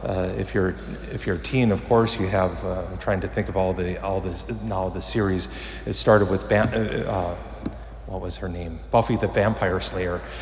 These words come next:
And, and from then on, you know, vampires got kind of a, kind of a free reign and they're, they're kind of glorified. But that wasn't the, the case. Vampires were always the ones who hid in the dark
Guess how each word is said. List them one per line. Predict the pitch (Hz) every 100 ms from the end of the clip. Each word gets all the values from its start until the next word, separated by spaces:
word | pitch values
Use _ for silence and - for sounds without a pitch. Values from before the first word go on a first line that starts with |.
| -
And, | 107 95 95
and | 101
from | 127 110
then | 113 113
on, | 120 113 110 107
you | 107
know, | 104
vampires | 113 117 120 120 107 92
got | 107 101 -
kind | 120
of | 104 98
a, | 92 90 - - - -
kind | 120 107
of | 95
a | 95
free | - 117
reign | 107 120 120 110
and | 98
they're, | 101 104
they're | 107 95
kind | - 113
of | 95 - 127 -
glorified. | 123 143 147 104 87 85 85 - - - -
But | 117
that | 131 151
wasn't | 147 135 131
the, | 117
the | 104 117 117
case. | - 165 90 - - - - - - - - - - - - - - - - -
Vampires | 127 147 156 139 131 -
were | 131 127
always | 131 127 120 110 - - - - - -
the | 127
ones | 120 147 147
who | 123
hid | 101 156
in | 147
the | 120
dark | 117 123 95 -